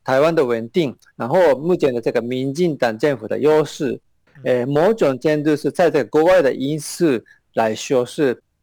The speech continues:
Speaker 1: 呃，这个安倍的这个国际外交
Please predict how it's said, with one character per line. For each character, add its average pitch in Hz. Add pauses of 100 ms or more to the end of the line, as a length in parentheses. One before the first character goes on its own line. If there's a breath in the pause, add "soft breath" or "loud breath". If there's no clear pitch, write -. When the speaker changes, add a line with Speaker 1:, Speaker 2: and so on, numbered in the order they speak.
(120)
Speaker 1:
呃， 110
这 127
个 107
安 160
倍 131 (220)
的 107 (320)
这 123
个 98 (380)
国 139
际 160 (360)
外 151
交 135